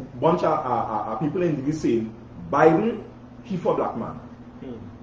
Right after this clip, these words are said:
Speaker 1: So before we go into the article, it's showing you the deception of the so-called white man. That is why this, the, the scripture is really showing you that the, the white man is the deceiver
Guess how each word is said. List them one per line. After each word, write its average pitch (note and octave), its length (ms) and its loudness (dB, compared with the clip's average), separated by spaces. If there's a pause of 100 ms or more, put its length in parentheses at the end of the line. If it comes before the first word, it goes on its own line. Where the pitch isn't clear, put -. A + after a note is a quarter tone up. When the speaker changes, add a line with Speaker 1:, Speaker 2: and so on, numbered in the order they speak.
Speaker 1:
So D3+ 220 4
before D#3+ 360 2
we F#3 80 -2
go F3 120 12
into F#3 140 4
the E3 100 6
article, D3+ 380 2
it's D#3 140 0
showing D#3+ 360 4
you D#3 280 0 (420)
the B2+ 100 -4
deception D#3 1000 0 (460)
of C#3+ 140 2
the C3+ 60 -2
so-called D#3+ 720 8
white A#2+ 280 2
man. F#2 220 -4
That C#3 140 4
is D#3 100 0
why D3+ 160 4
this, C3+ 160 -2
the, C#3 100 -4
the B2 380 -4
scripture D#3+ 380 2
is C#3+ 60 0
really D3 220 2
showing C3+ 220 2
you C3+ 80 0
that B2 160 2
the, A2+ 80 0
the A2 180 -2
white C3+ 340 0
man D#3+ 320 2
is A2+ 100 -4
the A#2 60 -4
deceiver C#3 760 -2